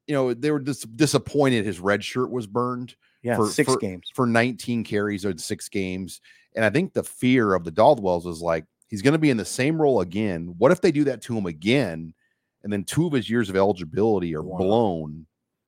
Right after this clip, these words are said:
Speaker 1: um, on limited carries?
Speaker 2: Right. Now, if, Ne-, Nebraska fans, you just, I want you to think about this. He was at Oregon. He's a scholarship player at Oregon. That's not much different than being a scholarship running back at Ohio State right now, right? I mean,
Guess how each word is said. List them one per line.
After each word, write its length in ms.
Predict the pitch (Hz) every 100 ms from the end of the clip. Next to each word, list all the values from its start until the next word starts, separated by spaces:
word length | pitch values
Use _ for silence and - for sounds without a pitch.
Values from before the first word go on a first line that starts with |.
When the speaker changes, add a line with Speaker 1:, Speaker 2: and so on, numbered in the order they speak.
| _ -
Speaker 1:
um, 480 | 87 82 78 76 73 _
on 180 | - 90
limited 520 | 90 113 131 120 87
carries? 500 | - 101 80 64 -
Speaker 2:
Right. 260 | - 82 -
Now, 220 | 113 98
if, 240 | - 107 -
Ne-, 160 | 110 113
Nebraska 500 | 110 95 113 113 -
fans, 420 | 117 107 104 - _ _ _
you 160 | 120 110
just, 160 | 104 -
I 40 |
want 200 | 113 107
you 60 | 98
to 40 |
think 140 | - 90
about 220 | 87 82
this. 240 | 87 82 - _ _ _ _ _ _ _ _ _ _ _ _ _ _
He 100 | 123
was 100 | 110
at 80 | 113
Oregon. 340 | 110 95 92
He's 100 | 90
a 20 |
scholarship 500 | - 113 110 - 101
player 220 | 113 113
at 60 | 101
Oregon. 340 | 101 95 90
That's 280 | 95 113 -
not 360 | 147 127 139 139
much 260 | 123 123 -
different 360 | 113 110 107
than 140 | 104 98
being 200 | 104 98
a 60 |
scholarship 540 | - 113 101 98 101 -
running 200 | 104 92
back 220 | 92 87
at 60 |
Ohio 300 | 90 85 87
State 340 | 80 - 98 85
right 220 | 69 -
now, 180 | - -
right? 300 | 80 82 -
I 640 | _ _ _ _ _ _ -
mean, 280 | 104 95